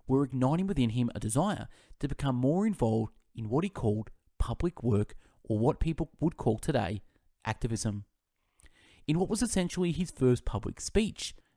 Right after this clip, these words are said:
Gandhi spoke before a group from Pretoria's Indian community many of whom were Muslim merchants of the Memon community. He began his message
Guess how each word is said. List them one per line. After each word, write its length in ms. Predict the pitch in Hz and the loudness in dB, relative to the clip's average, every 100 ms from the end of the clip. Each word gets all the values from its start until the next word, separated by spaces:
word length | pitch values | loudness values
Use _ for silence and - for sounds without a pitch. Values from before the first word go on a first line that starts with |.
| _ - | _ 0
Gandhi 320 | 143 196 220 | 0 0 -2
spoke 400 | - 110 104 - - | 0 2 2 -2 -10
before 320 | - - 226 | -8 -2 0
a 60 | 214 | 0
group 380 | 175 185 - - | 2 2 0 -4
from 280 | - 123 123 - | 2 2 2 0
Pretoria's 680 | 120 - 156 160 165 160 - | -2 2 2 4 2 -2 -2
Indian 340 | 107 104 104 | -4 -2 -6
community 520 | - 127 196 214 208 - - - - | -4 -2 0 0 -2 -6 -20 -20 -6
many 240 | 160 226 269 | 0 4 4
of 80 | - | 6
whom 340 | 151 120 123 _ | 6 6 2 _
were 140 | 147 190 | -4 -2
Muslim 420 | 175 180 - 208 | 0 -2 0 4
merchants 480 | 123 110 127 110 - - _ - | 4 4 2 0 -2 -16 _ 0
of 180 | 135 127 | 2 2
the 80 | |
Memon 420 | 113 143 165 160 160 | 2 2 2 0 0
community. 600 | 143 110 120 123 104 - _ _ _ _ _ - | 0 0 2 0 -2 -6 _ _ _ _ _ -4
He 140 | 185 | 0
began 360 | 185 175 196 220 | 0 2 2 4
his 220 | 262 170 | 2 2
message 520 | 110 - 113 101 | 0 0 -4 -4